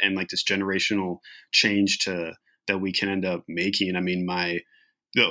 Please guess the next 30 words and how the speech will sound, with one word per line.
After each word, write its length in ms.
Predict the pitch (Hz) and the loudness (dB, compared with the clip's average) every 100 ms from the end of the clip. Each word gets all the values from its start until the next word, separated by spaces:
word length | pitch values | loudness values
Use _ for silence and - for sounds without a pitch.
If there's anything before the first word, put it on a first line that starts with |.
| 69 | 0
one 280 | 107 117 107 | 2 4 4
last 280 | 107 113 | 4 2
point, 260 | - 104 95 | 2 2 2
you 80 | 113 | 4
know, 100 | 117 | 4
my 140 | 117 104 | 6 4
dad 260 | 120 139 | 2 2
came 220 | - 135 | 2 2
from 160 | 120 117 | 4 2
a 40 | |
third 280 | 98 107 107 | 2 2 2
world 200 | 104 101 | 2 0
country. 460 | - 95 92 98 95 | -2 0 0 0 2
He 140 | 117 | 4
was 120 | 127 | 4
born 260 | 127 123 123 | 4 2 4
in, 180 | 113 101 | 4 4
my 80 | 110 | 4
dad 120 | 120 | 4
was 120 | 147 | 4
born 200 | - 127 | 4 4
in 20 | |
nineteen 260 | 110 104 104 | 6 6 4
forty-four, 640 | - 92 85 - 85 64 | 2 -2 -2 -2 -2 -2
right? 240 | 78 92 98 | 2 2 4
So 240 | 104 92 | 4 4
right 320 | 92 95 98 | 2 4 4
after 280 | 107 107 117 | 6 4 2
the 200 | 104 101 | 2 2
end 80 | 101 | 2